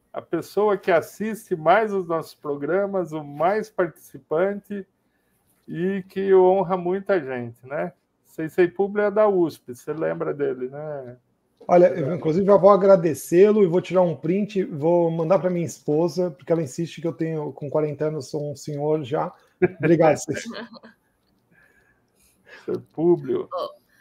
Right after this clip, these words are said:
Speaker 3: é, o sensei Fabrício Leal também nos mandou boa noite.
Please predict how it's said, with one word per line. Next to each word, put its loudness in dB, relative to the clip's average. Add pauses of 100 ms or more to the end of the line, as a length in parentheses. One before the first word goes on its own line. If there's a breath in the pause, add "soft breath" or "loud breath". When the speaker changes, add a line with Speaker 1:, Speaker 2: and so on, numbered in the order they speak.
(380 soft breath)
Speaker 3:
é, 0
o -2
sensei 0
Fabrício -4
Leal 0
também -8
nos -6
mandou -6
boa -4
noite. -8